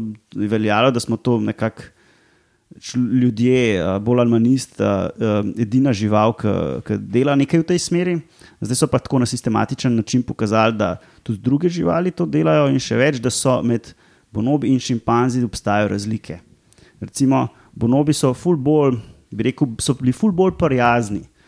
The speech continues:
Se pravi, v smislu, ful, a, večkrat so najavili, da bi, a, recimo, negovali eno vse-, a, en-, eno drugo osebo, a, in tudi, da bi prekinili, a ne. Pri šimpanzih je bilo pač to bolj tako, na, na grobo, a kako bi rekel.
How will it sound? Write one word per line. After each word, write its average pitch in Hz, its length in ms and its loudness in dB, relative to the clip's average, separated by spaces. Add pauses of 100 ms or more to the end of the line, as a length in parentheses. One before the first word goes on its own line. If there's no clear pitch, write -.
(260)
Se - 100 -16
pravi, 123 240 0
v 107 60 -6
smislu, 143 380 0 (480)
ful, 180 380 0
a, 117 220 0
večkrat 123 520 0
so 110 200 0 (320)
najavili, 113 640 2
da 175 180 2
bi, 160 220 2 (260)
a, 117 440 0
recimo, 113 540 0 (340)
negovali 117 580 0
eno 135 160 0
vse-, 143 280 -2
a, 107 260 0
en-, 107 300 -2
eno 113 160 2
drugo 117 320 2 (160)
osebo, 135 480 2 (840)
a, 95 220 -6
in 123 160 2
tudi, - 300 -2
da 135 160 0
bi 127 200 2 (340)
prekinili, - 680 -2
a - 120 -20
ne. - 140 -12 (340)
Pri - 180 -8
šimpanzih 127 500 0
je 143 100 0
bilo 123 120 2
pač - 200 -2
to 120 140 0
bolj 113 180 2
tako, 113 280 0
na, 101 140 -4
na 110 200 -4
grobo, 117 420 0
a 101 100 -4
kako 104 240 -8
bi 107 140 -2
rekel. 101 300 -8